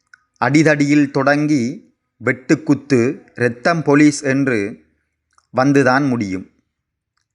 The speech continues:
இது இன்று நேற்று இல்லை, காலம் காலமாக நடக்குது. ஆறு மாதங்களுக்கு முன்னர்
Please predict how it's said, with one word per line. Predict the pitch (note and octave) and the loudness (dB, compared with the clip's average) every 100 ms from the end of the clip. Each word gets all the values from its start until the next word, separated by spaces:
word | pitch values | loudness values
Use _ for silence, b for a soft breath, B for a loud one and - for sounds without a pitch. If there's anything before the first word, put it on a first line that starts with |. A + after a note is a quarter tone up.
| _ _ _ _ - | _ _ _ _ -6
இது | B2+ D3 C3+ D3 | 0 2 2 0
இன்று | C#3 E3 F#3+ F#3 | -2 -2 -2 0
நேற்று | E3 D#3+ - D3 | 0 -2 0 2
இல்லை, | C#3 C3+ A#2+ F#2 F#2+ _ _ | 4 2 0 -4 -14 _ _
காலம் | A2+ C3+ D#3+ D#3+ | -2 0 0 -2
காலமாக | C#3+ C3 B2+ A#2+ A2+ B2+ | -4 -2 0 0 0 -2
நடக்குது. | A2+ G#2+ - F2+ F#2 _ _ _ _ _ _ _ _ _ _ _ b b b b b - | -2 -4 -6 -12 -12 _ _ _ _ _ _ _ _ _ _ _ b b b b b -2
ஆறு | A#2+ C3+ D3 | 2 2 2
மாதங்களுக்கு | C#3 C3+ C#3 C#3 C#3 C3+ D3 | 2 2 2 2 2 0 -4
முன்னர் | C3+ C3+ C#3 G#2+ C#3 | -2 0 0 -2 -8